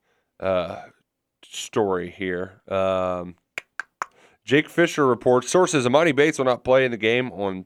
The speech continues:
Thursday as his future with the program has suddenly come into question. Bates has been projected N B A draft prospect and had previous contact with Overtime Elite."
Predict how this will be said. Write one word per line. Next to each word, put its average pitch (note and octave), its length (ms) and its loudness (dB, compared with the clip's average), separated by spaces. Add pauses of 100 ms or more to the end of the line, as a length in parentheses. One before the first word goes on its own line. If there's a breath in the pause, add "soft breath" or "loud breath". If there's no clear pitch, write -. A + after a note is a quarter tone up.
Thursday D3 560 2 (320 loud breath)
as A2+ 200 0
his A2+ 140 -4
future F3+ 360 -2
with F3 120 2
the D#3 60 -2
program C3+ 420 4
has G#2 120 -2
suddenly C3+ 400 0
come A2+ 240 -2
into G2 100 -6
question. G#2+ 600 0 (580)
Bates G2+ 240 0
has G2 140 -4
been F#2 180 -4
projected F2 720 -4
N F2+ 120 -12
B E2+ 120 -8
A E2+ 60 -10
draft F2 260 -10
prospect F#2 480 -6
and F#2 80 -10
had F#2+ 80 -8
previous A#2 320 -4
contact G2 600 -4
with F2+ 220 -4
Overtime E2+ 440 -10
Elite." G1+ 260 -20